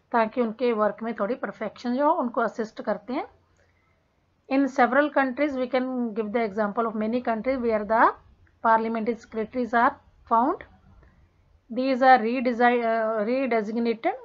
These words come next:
as assistant minister। ये एक तरह के असिस्टेंट मिनिस्टर हैं, उनका डेजिग्नेशन क्या, उनका ओहदा जो है,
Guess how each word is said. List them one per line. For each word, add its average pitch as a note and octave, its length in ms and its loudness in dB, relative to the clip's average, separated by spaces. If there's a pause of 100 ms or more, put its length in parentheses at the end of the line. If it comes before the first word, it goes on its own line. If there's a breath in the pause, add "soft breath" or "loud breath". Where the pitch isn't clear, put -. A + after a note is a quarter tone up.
(120)
as D#4 280 0 (100)
assistant A3 760 -4
minister। G3 360 -8
ये A#3+ 120 -4
एक A#3 280 -4
तरह A#3+ 180 -2
के A3+ 140 -4
असिस्टेंट A3+ 440 -8
मिनिस्टर A3 460 -6
हैं, E4+ 160 -4 (560 soft breath)
उनका A3+ 240 -4
डेजिग्नेशन A3 640 -2
क्या, A3+ 180 0
उनका A3 220 -2
ओहदा A3 360 2
जो A3 160 -4
है, C#4+ 440 -2